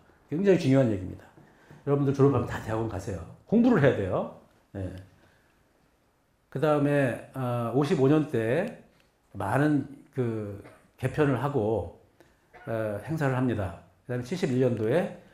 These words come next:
우석대학에 있던, 우석의대를 합쳐서 의대가 만들어집니다. 어,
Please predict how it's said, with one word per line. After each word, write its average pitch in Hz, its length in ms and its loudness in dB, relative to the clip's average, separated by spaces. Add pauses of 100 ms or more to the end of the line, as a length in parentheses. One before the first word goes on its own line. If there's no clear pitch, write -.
(140)
우석대학에 135 1500 0
있던, 127 400 -4
우석의대를 143 800 -2
합쳐서 147 580 -6 (200)
의대가 156 300 2
만들어집니다. 107 640 -4 (880)
어, 107 200 -14